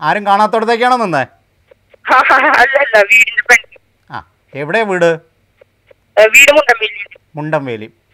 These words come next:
Speaker 1: സ്വന്തമായിട്ടുള്ള പേരൊന്ന് പറയോ?
Speaker 2: എൻ്റെ പേര് അദ്വൈത് കൃഷ്ണ.
Speaker 1: അദ്വൈത് കൃഷ്ണ.
Speaker 2: ആ.
Speaker 1: മുമ്പ് വിളിച്ചിട്ടുണ്ടല്ലോ അല്ലേ?
Speaker 2: ആ, വിളിച്ചിട്ടുണ്ട്, വിളിച്ചിട്ടുണ്ട്.
Speaker 1: വീട്ടിൽ ആരൊക്കെയുണ്ട്?
Speaker 2: വീട്ടില് അച്ഛനുണ്ട്, അമ്മയുണ്ട്, അനിയനുണ്ട്, പിന്നെ അപ്പനുണ്ട്,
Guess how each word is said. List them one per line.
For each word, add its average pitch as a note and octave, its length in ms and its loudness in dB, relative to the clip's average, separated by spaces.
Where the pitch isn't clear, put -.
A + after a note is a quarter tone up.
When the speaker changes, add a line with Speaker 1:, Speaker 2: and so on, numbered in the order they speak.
Speaker 1:
സ്വന്തമായിട്ടുള്ള G3 680 -2
പേരൊന്ന് G3+ 340 0
പറയോ? D3 260 0
Speaker 2:
എൻ്റെ - 180 0
പേര് C#4 160 4
അദ്വൈത് C4 420 -2
കൃഷ്ണ. - 260 -8
Speaker 1:
അദ്വൈത് E3+ 380 -4
കൃഷ്ണ. C#3+ 220 -10
Speaker 2:
ആ. G#3+ 40 4
Speaker 1:
മുമ്പ് D#3+ 240 -8
വിളിച്ചിട്ടുണ്ടല്ലോ F3 640 -6
അല്ലേ? F3+ 140 2
Speaker 2:
ആ, - 20 4
വിളിച്ചിട്ടുണ്ട്, A#3+ 480 2
വിളിച്ചിട്ടുണ്ട്. - 340 -16
Speaker 1:
വീട്ടിൽ E3 260 -4
ആരൊക്കെയുണ്ട്? F3+ 400 -2
Speaker 2:
വീട്ടില് A3+ 380 4
അച്ഛനുണ്ട്, B3 540 0
അമ്മയുണ്ട്, A3+ 560 -2
അനിയനുണ്ട്, G#3+ 600 -2
പിന്നെ - 240 0
അപ്പനുണ്ട്, A3+ 640 -2